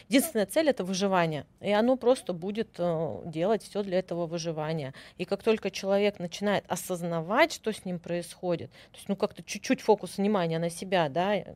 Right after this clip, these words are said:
ну, внутрь, а не наружу, всё, сразу же,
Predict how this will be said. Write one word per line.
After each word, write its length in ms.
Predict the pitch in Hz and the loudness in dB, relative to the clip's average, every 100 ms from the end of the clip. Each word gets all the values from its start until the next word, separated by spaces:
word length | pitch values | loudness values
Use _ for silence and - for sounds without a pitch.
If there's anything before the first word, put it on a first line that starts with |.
| - | -10
ну, 200 | 175 160 | -6 -4
внутрь, 400 | 165 196 185 - | 0 0 0 -6
а 40 | 156 | -6
не 120 | 165 | -4
наружу, 360 | 170 165 156 151 - - - | -2 -2 -6 -12 -20 -20 -18
всё, 260 | - 330 269 | -4 0 0
сразу 460 | - 240 302 247 | 0 -2 -2 -4
же, 180 | 190 | -6